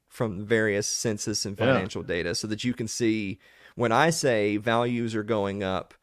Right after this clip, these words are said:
Speaker 1: population's going up, but income isn't keeping up. I want you to understand, I'm not talking about,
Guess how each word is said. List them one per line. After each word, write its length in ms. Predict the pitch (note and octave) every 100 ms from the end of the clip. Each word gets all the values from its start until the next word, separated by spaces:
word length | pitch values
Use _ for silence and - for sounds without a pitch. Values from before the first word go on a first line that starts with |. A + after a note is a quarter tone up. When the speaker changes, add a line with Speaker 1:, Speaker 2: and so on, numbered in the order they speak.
| _ -
Speaker 1:
population's 720 | A#2 G#2+ G#2+ G#2 G#2+ G2+ G2+
going 340 | G#2+ F#2 F2+ F#2
up, 280 | F2 - _ _ _ -
but 160 | A2+
income 480 | G#2+ A2+ A2 A2 F2+
isn't 280 | F#2 F2+ -
keeping 340 | A2+ - D#2+
up. 180 | D2 -
I 100 | A#2+
want 220 | D#3 D3 C#3+
you 100 | A#2+
to 60 |
understand, 480 | A2+ G#2 C3 A2+ G2+
I'm 80 | D3
not 180 | F3+ A#2+
talking 300 | D#3 E3 C#3
about, 440 | A#2 A2+ G2+ -